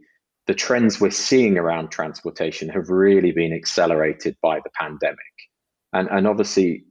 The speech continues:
there's a lot of negatives from the virus, but one clear positive is that I think it really has provided society with a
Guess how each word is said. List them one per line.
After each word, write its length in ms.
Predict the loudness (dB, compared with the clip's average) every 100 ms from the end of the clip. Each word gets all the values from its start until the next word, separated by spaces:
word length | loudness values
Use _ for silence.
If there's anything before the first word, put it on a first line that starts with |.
| _ _
there's 220 | -2 0
a 60 | 2
lot 160 | 0 0
of 100 | 0
negatives 580 | 0 0 -4 -6 -6
from 200 | -6 -6
the 100 | -4
virus, 460 | -2 -2 -2 -4 -6
but 220 | -4 -4 -6 -20 _ -8
one 380 | -2 2 2 0
clear 360 | 2 2 2 -2
positive 640 | -2 -2 -2 0 -2 -2 -10 -4
is 240 | -4 -2
that 140 | 0 0
I 60 |
think 180 | 0 0
it 140 | -2 0
really 280 | 0 2 2
has 260 | 0 -4
provided 520 | -4 -2 0 -2 -4
society 720 | -8 -10 -4 -2 0 -2 -2
with 160 | 0 0
a 160 | -2